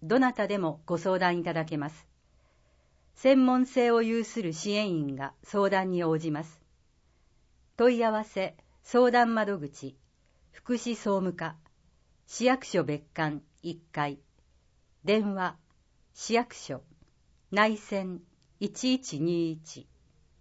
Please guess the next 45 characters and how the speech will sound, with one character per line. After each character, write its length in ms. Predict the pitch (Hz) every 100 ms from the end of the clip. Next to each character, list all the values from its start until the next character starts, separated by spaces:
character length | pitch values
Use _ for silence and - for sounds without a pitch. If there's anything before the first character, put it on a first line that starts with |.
| _ _ _ _ _ _ _ _ _ _ _ _ _ _ _ _ _ -
高 240 | 285 294
年 260 | 285 285 277
介 260 | 269 269
護 120 | 254
課 160 | 262 247
よ 120 | 240
り 120 | 185
お 80 | 147
知 160 | - 151
ら 100 | 151
せ。 260 | - 143 - _ _ _ _ _ _ _ _ _ _ _ 185
第 260 | 269 247
六 220 | 196 208 -
期 280 | 156 156 - -
介 220 | 262 262
護 140 | 269
保 100 | 254
険 340 | 240 240 233 208
事 120 | 196
業 220 | 262 262
計 200 | 269 254
画 240 | 185 175
が 160 | 147 151
始 240 | - 165
ま 100 | 175
り 120 | 160 151
ま 100 | 156
す。 180 | 156 _ _ _ _ _ _ _ _ _ _ _ _ _ _ -
介 220 | 269 269
護 120 | 285
保 100 | 277
険 240 | 285 285
制 260 | 277 277 247
度 140 | 165
は、 200 | 143 139 - _ _ -
高 220 | 262 262
齢 220 | 262 262
化 120 | 240
が 120 | 240
進 340 | 233 226 220 233
む 100 | 233
状 180 | 220 220
況 240 | 220 208
の 120 | 208
中、 340 | 196 185 143